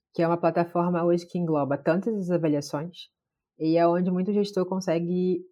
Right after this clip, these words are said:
direcionar e sugerir pra você treinamentos. É uma plataforma super legal, que tem uma pegada meio de Netflix, sabe?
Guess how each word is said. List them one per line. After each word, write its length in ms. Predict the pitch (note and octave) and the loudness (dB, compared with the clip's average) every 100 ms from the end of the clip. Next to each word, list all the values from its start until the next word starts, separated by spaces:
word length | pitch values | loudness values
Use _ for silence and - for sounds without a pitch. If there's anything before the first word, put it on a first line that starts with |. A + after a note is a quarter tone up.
| _ D#3+ | _ -10
direcionar 1000 | D3 F#3+ F#3 F3+ - F#3+ F3 D#3+ E3+ - | 0 2 4 2 -2 -2 0 0 -2 -2
e 80 | F3 | -4
sugerir 560 | - F#3+ F3+ F3 E3 | 0 0 4 4 4
pra 160 | E3+ F3 | 0 -2
você 200 | E3+ E3+ | -4 -6
treinamentos. 640 | D#3+ D#3 D3 A2+ - - _ _ - _ _ - | -4 -6 -6 -8 -14 -20 _ _ -20 _ _ -4
É 60 | |
uma 80 | F3+ | 2
plataforma 340 | G3+ G#3 G#3+ G3+ | 4 6 4 2
super 220 | - C4 | 2 4
legal, 340 | C4 F#3 E3+ | 6 6 4
que 60 | E3+ | 2
tem 100 | F3 | -2
uma 60 | |
pegada 260 | F3 E3+ E3 | 2 4 4
meio 120 | E3 | 2
de 80 | D#3+ | 0
Netflix, 500 | D#3 - F3 E3+ - | -4 -4 0 0 0
sabe? 340 | D#3+ G#3 F3 | 0 2 0